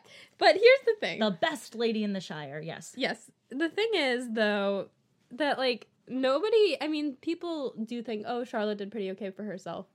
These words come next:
Speaker 1: but also they're mad at her for the situation.
Speaker 2: Lizzie's mad at her.
Speaker 1: Lizzie's mad at her, and Missus
Speaker 2: Everybody,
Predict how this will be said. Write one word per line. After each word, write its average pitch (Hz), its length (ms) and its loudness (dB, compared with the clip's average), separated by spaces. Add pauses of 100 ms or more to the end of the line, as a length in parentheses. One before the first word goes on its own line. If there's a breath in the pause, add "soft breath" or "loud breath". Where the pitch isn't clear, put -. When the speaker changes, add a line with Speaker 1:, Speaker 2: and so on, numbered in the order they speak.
(220)
Speaker 1:
but 233 280 2
also 202 240 -4
they're 196 120 -4
mad 180 220 -6
at - 80 -12
her - 240 -14 (140)
for 220 100 -4
the 202 80 -8
situation. - 580 -14 (420 loud breath)
Speaker 2:
Lizzie's 226 580 0
mad 151 300 -2
at - 140 -14
her. 85 180 -12
Speaker 1:
Lizzie's 220 280 0
mad 165 200 -4
at 196 60 -12
her, - 220 -10
and 220 160 -2
Missus 247 180 0
Speaker 2:
Everybody, 302 120 -4